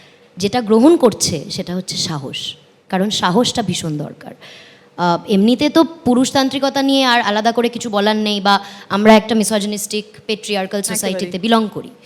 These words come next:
Speaker 1: দু হাজার চব্বিশ সালে আমরা চলে এসেছি, কিন্তু সেখানেও বারবার করে এইটা রিমাইন্ড করে দেওয়া মানুষকে যে মহিলারাও এক্সিস্ট করে, তাদেরও এক্সিস্ট করার জন্য ইকুয়াল রাইট থাকা উচিত,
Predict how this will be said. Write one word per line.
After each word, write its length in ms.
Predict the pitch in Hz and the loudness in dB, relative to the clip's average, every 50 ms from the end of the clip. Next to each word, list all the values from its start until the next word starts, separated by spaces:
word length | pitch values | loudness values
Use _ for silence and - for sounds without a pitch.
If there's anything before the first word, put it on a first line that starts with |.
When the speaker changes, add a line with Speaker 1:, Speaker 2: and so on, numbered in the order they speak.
| - - | -10 -4
Speaker 1:
দু 100 | 214 240 | -2 0
হাজার 200 | 262 254 320 330 | 0 2 0 0
চব্বিশ 460 | - - 277 240 220 208 320 311 - | 0 2 0 0 2 0 -4 -2 0
সালে 220 | - 277 262 269 | 0 2 2 2
আমরা 200 | 269 269 262 262 | 2 2 2 2
চলে 280 | 262 254 220 196 190 185 | 2 0 0 0 0 -2
এসেছি, 300 | 175 - 180 - - 165 | -2 -4 -8 -10 -12 -12
কিন্তু 220 | 147 196 196 254 | -10 -10 -8 -6
সেখানেও 540 | 254 - 240 - 247 285 311 294 240 214 220 - - - - - - - - - | -4 -4 -4 -4 -2 -2 -2 -2 -2 -4 -6 -10 -16 -20 -20 -20 -20 -20 -8 0
বারবার 420 | 190 214 214 220 226 233 294 311 | 2 2 2 2 2 0 0 0
করে 240 | 302 302 330 330 349 | 0 -2 -2 -2 0
এইটা 300 | 330 277 269 226 320 339 | 0 -2 -2 0 0 0
রিমাইন্ড 460 | 302 269 240 226 226 262 320 349 - | 0 0 0 0 2 2 2 2 2
করে 200 | - 349 349 359 | 0 -2 -2 -2
দেওয়া 240 | 339 294 277 247 220 | 0 0 2 2 2
মানুষকে 680 | 214 214 208 220 254 262 - - - 233 196 165 165 190 | 2 2 0 0 0 -2 -4 -4 -2 -2 -2 -2 -4 -6
যে 500 | 196 180 214 220 220 220 208 - - - - - 208 | -4 -2 0 0 0 0 -2 -4 -8 -20 -14 -8 -4
মহিলারাও 580 | 214 240 240 285 302 302 302 294 294 311 330 | -2 0 2 2 4 4 6 6 6 6 6
এক্সিস্ট 520 | 311 269 214 202 214 302 302 - - - - | 4 2 2 0 0 0 2 0 -2 -2 0
করে, 460 | - 247 247 247 247 190 160 170 185 - - | 2 4 4 4 4 2 0 -6 -12 -8 -2
তাদেরও 360 | 214 202 208 202 262 262 294 | -2 -2 2 2 2 2 2
এক্সিস্ট 440 | 302 254 214 208 240 285 262 - - | 2 2 0 -2 -4 -4 -4 -4 -2
করার 280 | - 262 254 269 262 | 0 0 0 0 -2
জন্য 220 | 240 269 277 285 294 | -2 -6 -6 -6 -6
ইকুয়াল 400 | 277 233 - - 277 277 285 269 | -8 -8 -4 -2 -2 -2 -2 0
রাইট 320 | 240 226 226 254 262 - - | -2 -2 -2 -2 -4 -8 -8
থাকা 240 | - 247 220 - 254 | -6 -6 -2 0 0
উচিত, 560 | 254 254 - - - 247 185 170 180 - - | 0 -2 -4 -6 -6 -6 -8 -8 -10 -14 -20